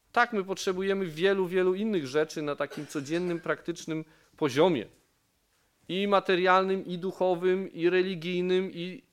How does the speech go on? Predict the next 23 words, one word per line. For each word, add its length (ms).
tym 180
świeckim, 760
jak 140
to 120
się 140
mówi. 420
Ale 200
to 140
są 180
wszystko 420
rzeczy, 360
które, 460
kiedy 220
je 160
otrzymujemy, 760
mają 340
tak 180
naprawdę 380
wskazywać 680
na 160
tą 260
podstawową 640
potrzebę. 440